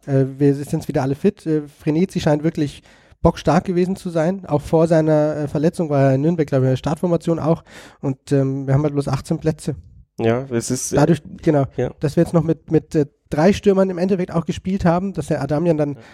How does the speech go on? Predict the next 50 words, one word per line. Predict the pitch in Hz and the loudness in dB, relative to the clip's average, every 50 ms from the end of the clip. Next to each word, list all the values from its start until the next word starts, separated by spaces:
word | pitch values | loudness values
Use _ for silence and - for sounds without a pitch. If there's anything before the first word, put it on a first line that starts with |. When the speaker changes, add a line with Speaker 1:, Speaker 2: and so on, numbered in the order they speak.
| - _ | -16 _
Speaker 1:
als | - 147 147 - - 156 - - - - | -4 -4 -4 -4 -6 -12 -12 -12 -6 0
Mittelstürmer | 170 190 220 240 208 - - 190 175 170 156 | 2 2 2 2 0 -2 0 2 2 2 2
quasi | - 160 147 151 151 | 0 0 0 0 2
noch | 151 156 143 | 0 0 0
die | - 147 143 | -2 -2 -2
Außen | 131 175 190 202 196 | 0 0 0 0 -2
besetzt | 170 170 175 175 - - | -2 0 0 0 2 0
hat, | 170 151 | -2 -2
ist | 147 147 | -2 -2
sowieso | 147 143 147 139 156 151 | -2 -2 0 0 0 0
wieder | 160 160 170 175 - | 0 0 -2 0 2
eine | 190 196 185 185 175 | 2 2 4 2 0
Position | - - 175 165 165 - - 165 156 147 | 0 0 0 0 0 0 2 2 2 2
weg | 151 147 | 0 0
gewesen | - 160 151 151 151 147 156 | 0 -2 0 0 -2 -2 -4
und | 143 135 139 | -4 0 2
dann, | 143 139 139 143 - - - - - - _ _ _ _ - | 2 2 2 0 -6 -16 -20 -20 -20 -20 _ _ _ _ -20
mm, | - - - - - - - - 151 151 151 147 147 143 - | -20 -20 -20 -20 -20 -18 -14 -10 -10 -8 -8 -8 -10 -12 -10
ein | - | -4
paar | - 143 147 | -2 0 0
Leute | 156 160 - 143 | 0 0 -2 -4
müssen | 135 143 - 165 135 | -6 -6 -4 -2 -2
halt | 123 120 - - - - - - - - - - - - _ - - | -2 -2 -2 -6 -14 -18 -18 -20 -20 -20 -20 -20 -20 -20 _ -4 0
Speaker 2:
Diese | 123 123 131 | 0 2 2
Speaker 1:
raus. | 131 120 | 2 2
Speaker 2:
Frage | 117 113 110 127 131 | 2 4 4 4 4
kommt | 120 131 127 127 - | 2 0 -2 0 -2
doch | 123 | -4
ständig, | - - 117 117 139 131 120 | -2 -2 -2 0 0 0 0
äh, | 92 113 123 110 113 113 | 0 0 0 0 2 2
warum | 123 120 127 135 | 2 2 2 0
spielt | 135 - - 127 127 131 131 | -4 -6 -4 -2 0 0 -2
Freis | - - 101 98 117 131 - | -2 0 2 2 2 2 0
nicht, | 127 127 123 117 120 | 0 -2 -2 -2 -4
warum | 123 123 123 127 | -6 -6 -6 -8
spielt | - - - 131 123 - 117 | -8 -8 -6 -6 -6 -4 -2
der | 110 113 | -2 -2
nicht? | 123 131 131 131 | -2 -2 -2 2
Speaker 1:
Was | 165 180 196 | 2 2 2
ist | 190 170 | 2 2
mit | 185 175 170 | 2 4 4
Hamadi? | 175 160 156 151 151 165 165 160 151 139 | 4 4 4 4 4 4 4 4 2 2
Speaker 2:
Ja, | 127 120 123 127 | 2 2 2 4
was | - - 214 196 | 4 4 4 4
ist | - | 4
mit | 226 226 - | 4 4 2
Hamadi? | - 240 139 143 - - 147 139 | 2 2 2 2 2 2 2 4
<laughs> | 139 147 | 4 4
Ja. | 139 143 139 156 - - - - - - - - | 4 4 2 0 -2 -4 -14 -18 -18 -14 -6 0
Ähm, | - 127 127 | 0 0 0